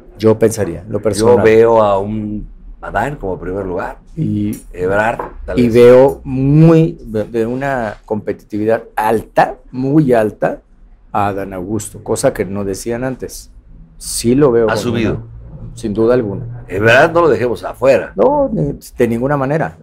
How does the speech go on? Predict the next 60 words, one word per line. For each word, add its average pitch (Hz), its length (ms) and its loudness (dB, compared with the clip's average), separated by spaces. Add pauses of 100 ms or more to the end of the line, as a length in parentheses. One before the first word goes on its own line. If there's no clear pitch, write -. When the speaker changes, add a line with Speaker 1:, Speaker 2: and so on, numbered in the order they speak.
Speaker 1:
Tiene, 110 300 -2
pues, - 160 -10
es 107 160 -6
el 110 80 -4
segundo 113 460 -2
lugar 110 320 0
en 98 300 -6 (420)
varias 110 260 0
de 107 60 -2
las 101 160 -4
encuestas, 113 340 -6
primero 101 440 -2
en 101 80 -6
algunas 98 400 -8
otras. - 420 -10 (160)
Speaker 2:
Si - 200 -12
fuera 151 200 2
el, 156 60 2
el, 110 580 0
el 104 160 -8
presidente 127 400 -4
de 123 80 0
la - 0 -
República, 110 420 -6
Marcelo 107 260 -4
Ebrard, 113 260 0
te 95 120 -8
llama 110 180 -2
al, 104 120 -6
al, 92 160 -10
al, 92 320 -4
al, 92 200 -10
al, 90 380 -8
al, 87 640 -10 (180)
a 87 120 -8
su 87 500 -8 (300)
gabinete, 104 400 -4
¿aceptarías? 90 600 -12 (880)
Speaker 1:
No, 175 80 0
eso - 240 -6
no 170 100 -6
va 185 100 0
a 170 40 -2
suceder. - 600 -14
Ni 127 80 -4
para 123 160 -4
qué 151 100 2
nos 151 220 -4
gastamos, 113 420 -2
eso 165 160 -6
no 131 100 -2
va 127 60 2
a 123 40 2
suceder 120 320 -2
nunca. 107 220 -12
Speaker 2:
¿Cómo 113 160 -16
sabes? 110 220 -8
¿Por 98 160 -12
qué 104 100 -8
no? 110 60 -14